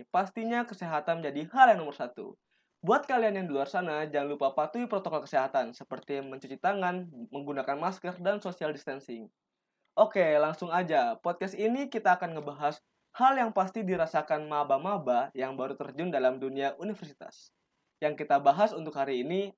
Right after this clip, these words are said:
adalah tentang culture shock dari masa S M A ke universitas. Pasti dong masalah ini sangat umum bagi para maba-maba. Oh iya, kita juga nggak cuma terpacu sama tema ya, tapi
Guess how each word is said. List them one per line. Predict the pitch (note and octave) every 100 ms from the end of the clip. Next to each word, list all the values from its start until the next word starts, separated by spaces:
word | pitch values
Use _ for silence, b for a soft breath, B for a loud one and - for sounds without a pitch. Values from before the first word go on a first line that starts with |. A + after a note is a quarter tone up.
| -
adalah | C3 B2 B2
tentang | B2 B2+ B2+ C3+
culture | - F#3 F3+ F3+
shock | E3 F3+ -
dari | B2 A2+ B2
masa | A#2+ - A#2
S | D#3
M | D#3
A | E3 F3 E3+
ke | G#3
universitas. | F#3+ F#3 F3 - C3+ A2+ - _ _ _ _ _
Pasti | F#3 F#3+ G#3+
dong | C#3+ C#3+ C#3
masalah | C3 C3+ B2+ B2
ini | D#3
sangat | D3+ C3 C3+
umum | C3 D3 C#3+ C3+
bagi | C3 C3
para | A#2+ A#2
maba-maba. | A2+ A2 G#2+ G#2+ A2+ G#2 - _ _ _ _ -
Oh | G#3
iya, | F3+ C3+ A2 -
kita | - E3 E3
juga | F3+ B3+
nggak | B3 F#3 -
cuma | F3+ D#3
terpacu | D3+ - D3 D#3
sama | D#3+ C3
tema | C3 G3+ G#3+
ya, | C#3 B2 D3 D#3+ _
tapi | B2 B2 D3+ D#3+